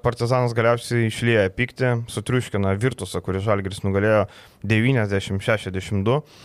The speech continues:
Ir reikia atkreipt dėmesį, kad jeigu Žalgiris, e, žaidė prieš Barsą pilnoj arenoj,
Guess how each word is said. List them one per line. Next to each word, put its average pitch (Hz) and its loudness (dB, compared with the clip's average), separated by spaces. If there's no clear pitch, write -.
Ir 107 2
reikia 117 0
atkreipt 104 -2
dėmesį, 123 0
kad 110 -6
jeigu 107 0
Žalgiris, 104 0
e, 98 0
žaidė 101 0
prieš 98 -2
Barsą 107 -2
pilnoj 107 0
arenoj, 143 0